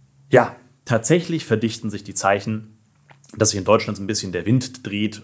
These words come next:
und es wieder in eine positive, in eine Wachstumsrichtung geht. Der ifo-Geschäftsklimaindex hat sich seit Monaten positiv entwickelt und auch die Deutsche Bank hat gerade ihre Konjunkturprognose sowohl für dieses Jahr als auch für die kommenden Jahre nochmal angehoben.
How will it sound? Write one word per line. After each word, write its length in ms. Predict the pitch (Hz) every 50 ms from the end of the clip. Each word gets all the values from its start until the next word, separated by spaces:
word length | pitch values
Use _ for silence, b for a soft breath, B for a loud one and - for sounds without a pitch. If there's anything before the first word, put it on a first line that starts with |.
| - -
und 140 | - 101 92
es 80 | 90
wieder 120 | 95 95 90
in 60 | 90
eine 120 | 90 85
positive, 680 | 85 98 98 95 92 - 92 87 - 90 87 - - - -
in 100 | 110 104
eine 140 | 104 107 110
Wachstumsrichtung 640 | 101 98 - - - 101 85 - - 85 - 85 80
geht. 300 | - - 69 - - - _ _ _ _ _ B B B B B B B B B B B B _ _ _ _ _ _ _ _ _ _ -
Der 80 | - 120
ifo-Geschäftsklimaindex 1400 | 131 139 110 123 123 113 104 - 127 131 - - - - 127 117 107 - 117 110 110 110 107 - - - - _
hat 160 | - 104 -
sich 80 | - 95
seit 160 | - 95 92
Monaten 560 | 104 117 120 135 131 117 113 113 - 120 107
positiv 540 | - 120 120 117 107 107 - 104 110 104 -
entwickelt 500 | 104 104 104 104 104 107 104 101 98 - b b b b b
und 120 | 117 101
auch 200 | 95 107 117 107
die 40 | 104
Deutsche 240 | 107 101 - - 98
Bank 240 | - 90 92 95
hat 140 | - 90 -
gerade 280 | - - 87 90 95 90
ihre 100 | 87 92
Konjunkturprognose 960 | - _ - - 90 87 87 87 113 110 - 107 98 101 98 98 101 101 98
sowohl 220 | 98 95 101 107 101
für 100 | 104 107
dieses 320 | 101 123 131 143 127 -
Jahr 220 | - 110 107 107 -
als 180 | 107 104 110
auch 80 | 98 -
für 100 | - 98
die 80 | 101
kommenden 320 | 101 - 104 101 101 95 90
Jahre 240 | 90 87 87 87 90
nochmal 220 | 85 87 95 82
angehoben. 480 | 87 92 87 82 82 87 87 - -